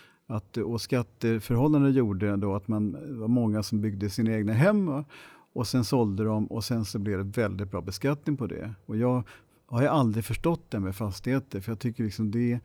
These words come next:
man producerar ingenting, man gör inte kundnytta. Nu är jag väldigt fördomsfull, som ni hör. Men, men jag, låt mig lufta det för en gångs skull, det känns skönt.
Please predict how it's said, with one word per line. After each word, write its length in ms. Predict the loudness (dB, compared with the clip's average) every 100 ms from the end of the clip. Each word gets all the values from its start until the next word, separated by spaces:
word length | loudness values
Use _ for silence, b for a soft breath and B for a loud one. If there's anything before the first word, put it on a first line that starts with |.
| B B -6
man 100 | 0
producerar 640 | 4 4 4 4 6 4
ingenting, 480 | 4 2 0 -2 0
man 280 | 0 -2 0
gör 180 | 0
inte 220 | 0 0 0
kundnytta. 600 | 2 4 4 2 2 0
Nu 80 |
är 40 | 2
jag 80 | 2
väldigt 300 | 0 -2 -2
fördomsfull, 760 | -2 0 -2 -4 -2 -2 -4
som 140 | -4 -4
ni 60 |
hör. 220 | -4 -6 -10 B B B 0
Men, 200 | 2 4
men 100 | 4
jag, 160 | 4 2
låt 300 | 0 2 4
mig 100 | 4
lufta 320 | 4 4 2
det 120 | 2 6
för 220 | 6 8
en 160 | 6
gångs 160 | 8 6
skull, 280 | 6 4 4
det 120 | 2
känns 200 | 2 0
skönt. 380 | 0 -4 -4